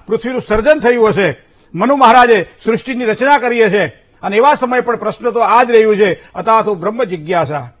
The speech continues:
તો સુખનું સાચું સરનામું અહીંથી શરૂ થાય અને એનું નામ છે જ્યોતિષ. પહેલું જ આપણને થાય કે ભાઈ આ શું હશે બધું, અને એવા સમયે બે વસ્તુ આપણને દેખાય. એ આપણો આ ભારતીય દેશ જે છે ને એ આપણો હિન્દુ પરંપરામાં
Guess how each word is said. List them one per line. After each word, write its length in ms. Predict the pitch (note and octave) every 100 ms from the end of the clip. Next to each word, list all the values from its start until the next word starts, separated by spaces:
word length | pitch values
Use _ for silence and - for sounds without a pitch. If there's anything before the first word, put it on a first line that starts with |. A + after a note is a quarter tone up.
| _ _ _ _
તો 80 | G3
સુખનું 420 | - - B3+ C#4
સાચું 340 | A#3+ A3+ B3+
સરનામું 360 | G#3+ A#3 A#3+ A#3+
અહીંથી 200 | A3+ A#3
શરૂ 240 | G3 G#3
થાય 320 | G#3+ B3 E3+ - _ _ -
અને 140 | G3 G3+
એનું 220 | G#3+ C4+
નામ 180 | G#3 F3+
છે 140 | A#3+
જ્યોતિષ. 500 | D3+ D#3+ E3+ D#3 B2 - _ _ _ _ _ _ _ _
પહેલું 260 | - A#3 E4
જ 40 |
આપણને 340 | D#4+ D4 D4 D4+
થાય 220 | C4+ C#4
કે 80 | A#3
ભાઈ 120 | C4
આ 60 | B3+
શું 260 | - G4
હશે 160 | A#3+ A3+
બધું, 340 | F#3 D#3 C#3+ A#2 _ _ _
અને 140 | - G#3+
એવા 140 | C#4
સમયે 260 | C#4+ C4 B3+
બે 180 | G#3+ C4
વસ્તુ 300 | B3 - A3
આપણને 320 | G#3 G#3 F#3
દેખાય. 340 | F3 E3 C3 F#2 _ _ -
એ 60 |
આપણો 320 | G3+ A3 A#3
આ 160 | C4 A3+ E3
ભારતીય 480 | D#3+ F3+ A3 A3+ C4
દેશ 280 | B3 B3 -
જે 140 | B3+
છે 100 | B3
ને 160 | D#4 C4
એ 80 | A3+
આપણો 200 | G#3 A3+
હિન્દુ 180 | F#3+
પરંપરામાં 600 | G#3+ A3 A3+ A#3+ C4 A#3+